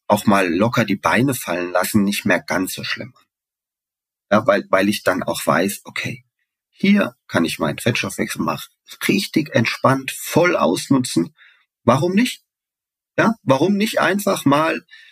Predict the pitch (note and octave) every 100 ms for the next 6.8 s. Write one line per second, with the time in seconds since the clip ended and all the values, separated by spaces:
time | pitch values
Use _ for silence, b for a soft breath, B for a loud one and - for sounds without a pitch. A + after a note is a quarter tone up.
0 | B _ B2 - C3+ D3+ C#3+ C3 F#3+ -
1 | D3+ D3 D3+ D3+ C#3 C3 B2+ - - A2+
2 | - - A#2 G#2+ - G#2+ B2 - - -
3 | b b b b - A#2 A2+ A2 - G#2+
4 | G#2+ G#2+ G#2+ - G2 - - - _ _
5 | _ _ _ - G2+ A2+ A2+ A#2+ G#2+ G#2
6 | - A2 G#2 F#2+ A#2+ C#3 C#3 -